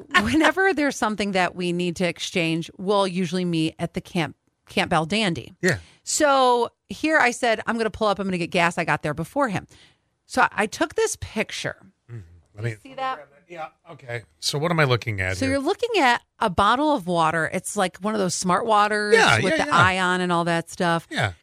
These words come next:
Speaker 1: Kind of an expensive bottle of water. It's
Speaker 2: It is.
Speaker 1: probably like a three dollar bottle of water.
Speaker 2: Right.
Speaker 1: Unopened.
Speaker 2: Oh.
Speaker 1: Obviously, the person who was there before me, they were fueling and then probably set it up there and forgot it.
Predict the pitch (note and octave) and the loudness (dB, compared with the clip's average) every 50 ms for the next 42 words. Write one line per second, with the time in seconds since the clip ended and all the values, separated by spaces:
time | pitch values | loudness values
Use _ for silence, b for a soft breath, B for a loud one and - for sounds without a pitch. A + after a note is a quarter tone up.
0 | _ - - D4+ F4+ A#4+ - D5 D5 B4+ - - D#4+ G4 F#4 - F#4 B3+ D#4 C#4 | _ -4 0 2 2 2 2 0 -2 -2 -2 0 2 2 2 2 0 0 0 2
1 | C#4 D4 C4+ A3+ G#3+ A3+ B3 A#3 D#3+ G2 G2+ - A3+ A#3+ C#4 F4+ - - D4 D#4 | 2 2 2 2 2 2 2 2 2 2 6 6 8 8 6 6 4 4 4 2
2 | D4 C4+ B3 G3+ - F#3+ - - F3+ F#3 F#3+ G3 F#3+ F#3 F3+ F3 E3+ D#3 E3+ D#3+ | 2 2 2 2 0 -2 -4 -4 -2 -2 0 2 2 2 2 2 0 0 0 0
3 | D#3+ D#3+ D#3+ E3+ A3 D#4 G4+ F4 - - - - G3+ A#3 E3 G#2 F#2+ - _ _ | 0 -2 -2 0 2 2 2 2 0 -2 -2 4 6 6 6 6 2 -4 _ _
4 | _ _ _ _ _ _ _ - - B3+ D#4+ D#4+ - - A#3+ A3+ G#3+ - E3+ A#2 | _ _ _ _ _ _ _ 2 4 4 4 2 0 0 0 0 0 0 -4 -4
5 | F#2 F2+ F#2+ - - _ _ - D4+ E4+ E4 A3+ A#2 F2+ - _ _ _ _ _ | -4 -8 -12 -14 -16 _ _ 4 4 6 6 4 2 -2 -6 _ _ _ _ _
6 | _ _ _ _ _ - A3+ C4+ D4 D#4+ D#4+ - D4 C4 B3 - - A#3+ B3 A#3+ | _ _ _ _ _ -2 0 2 2 2 0 0 0 -2 -2 -2 -2 -2 -2 -2
7 | A#3+ A3+ - _ - F3+ G3 - - C4+ D4 D#4 - F#4 F#4 E4 E4+ D#4+ A3 C4 | -2 -4 -8 _ -8 -8 -8 -2 0 0 0 0 2 2 2 2 2 2 2 0
8 | C4+ B3+ F3 G3+ F#3 - - C4+ - - B3 A3 G3 F3+ E3+ D#3+ D#3 D#3 D#3 D#3+ | 0 0 -2 -4 -6 -6 -4 -2 -2 0 0 0 0 0 2 2 2 0 -2 -4
9 | - _ _ _ _ _ - F#3 D3 E3+ G3+ G#3 G#3 G#3 G3 F3+ E3+ E3 - - | -8 _ _ _ _ _ -12 -6 -2 0 0 0 0 0 0 -2 -4 -4 -6 -12
10 | - _ F#3+ G#3+ A3 B3 C4 D4 D#4+ E4 F4+ F#4 E4 - _ _ _ _ _ _ | -12 _ -2 -2 0 2 2 2 2 2 0 -2 -6 -10 _ _ _ _ _ _
11 | _ _ - A#3 A3+ G#3+ G#3 F3+ - - G3+ G3+ A3 A3+ G#3 - B3+ A3+ G#3+ G#3 | _ _ -2 0 0 0 -2 -4 -2 -2 0 0 0 -2 0 0 0 0 0 0
12 | G3 F#3 F3+ _ G3+ F#3 F3 F3 - _ - F#3 F3 - F3+ E3 E3+ D#3+ D3 C3+ | 0 -2 -2 _ 0 0 0 0 -2 _ -8 -10 -8 -8 -8 -2 0 2 2 2
13 | - - - - - - | 0 -6 -10 -14 -18 -20